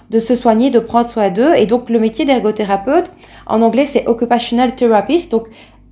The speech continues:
thérapeute par l'occup-, l'occupation humaine. Et donc, c'est, ça prend vraiment l'origine, euh, par rapport à, à l'occupation. Et donc, suivant, euh, les différents domaines dans lesquels on va exercer, on va proposer donc des activités.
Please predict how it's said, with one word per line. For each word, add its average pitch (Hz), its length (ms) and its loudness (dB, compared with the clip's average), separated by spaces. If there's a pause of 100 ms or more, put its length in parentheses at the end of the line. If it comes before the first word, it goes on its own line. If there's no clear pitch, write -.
(200)
thérapeute 269 520 2
par 226 360 2
l'occup-, 233 400 0
l'occupation 233 680 0
humaine. 226 480 0 (460)
Et 214 100 2
donc, 269 240 0
c'est, 233 200 0
ça 226 180 2
prend - 200 0
vraiment 277 280 4
l'origine, 254 480 0 (240)
euh, 185 220 0
par 202 160 -4
rapport 214 280 -2
à, 190 140 4
à 180 180 2
l'occupation. 240 640 2 (420)
Et 220 100 0
donc, 311 240 0
suivant, 285 800 0
euh, 196 560 0 (120)
les 190 680 0 (100)
différents 262 360 0
domaines 247 360 2
dans 220 100 2
lesquels 220 220 0
on 214 60 -2
va 196 180 2
exercer, 214 640 -2 (300)
on 208 40 -8
va 208 120 6
proposer 226 360 0
donc 208 160 -4
des 196 160 -2
activités. 202 640 -4